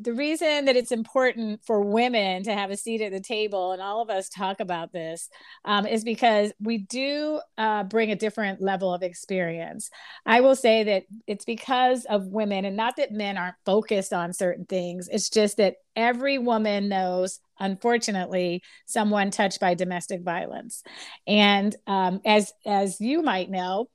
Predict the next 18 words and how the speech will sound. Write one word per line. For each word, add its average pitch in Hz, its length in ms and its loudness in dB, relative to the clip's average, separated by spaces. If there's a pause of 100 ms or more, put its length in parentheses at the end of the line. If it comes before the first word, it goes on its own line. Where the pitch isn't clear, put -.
(280)
we 220 240 0
had, 214 480 2
uh, 196 280 -2
the 196 180 -6
occasion 208 580 -4
to 220 100 -4
expand 208 640 0
the 202 60 0
domestic 196 520 -2
violence 196 480 2
court 180 500 -4 (420)
through 196 180 0
Cook 196 240 -2
County 180 460 -2
as 190 160 0
of 180 160 -4
this 190 300 -6
year. 196 420 -4